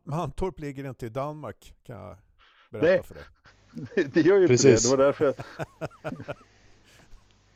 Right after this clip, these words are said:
Speaker 3: Försök-,
Speaker 1: Ja, ja, där,
Speaker 3: försöker
Speaker 1: ja.
Speaker 3: du få till en sex timmars i Köpenhamn?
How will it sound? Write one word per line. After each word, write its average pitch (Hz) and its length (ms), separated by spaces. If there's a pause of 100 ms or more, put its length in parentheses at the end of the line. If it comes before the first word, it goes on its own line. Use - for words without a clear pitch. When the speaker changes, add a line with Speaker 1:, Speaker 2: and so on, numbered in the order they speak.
(280)
Speaker 3:
Försök-, 147 360
Speaker 1:
Ja, 240 340
ja, - 120
där, 220 80
Speaker 3:
försöker 165 340
Speaker 1:
ja. 180 60
Speaker 3:
du 160 40
få 156 140
till 156 180
en 143 80
sex - 260
timmars 151 400
i 127 60
Köpenhamn? 120 600